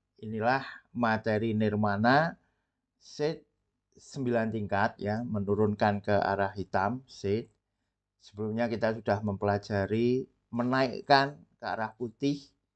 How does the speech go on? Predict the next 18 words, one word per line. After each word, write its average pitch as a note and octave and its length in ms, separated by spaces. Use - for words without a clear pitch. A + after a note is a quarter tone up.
enam A2 320
standar G#2 560
warna, G2+ 320
ya, A2 160
di G#2+ 160
nirmana G2 640
yang G#2 160
kita G2 240
sebutin. B2 640
Maka A#2 720
kali A2 320
ini C#3 320
tugas - 800
kuliah A2+ 400
seni - 320
lukis A2+ 320
elementer A#2 560
adalah G#2+ 560